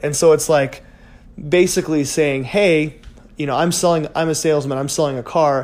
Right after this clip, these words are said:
Hey, Toyota is the number one car that you can buy. Go out there and do your research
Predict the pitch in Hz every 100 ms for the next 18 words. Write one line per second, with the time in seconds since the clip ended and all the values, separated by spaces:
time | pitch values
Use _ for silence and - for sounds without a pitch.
0 | - - 180 160 147 - - - - 160
1 | 170 160 139 143 143 147 143 139 135 147
2 | 143 123 127 135 135 151 143 143 - -
3 | - 165 165 147 151 135 131 131 127 156
4 | 175 143 123 -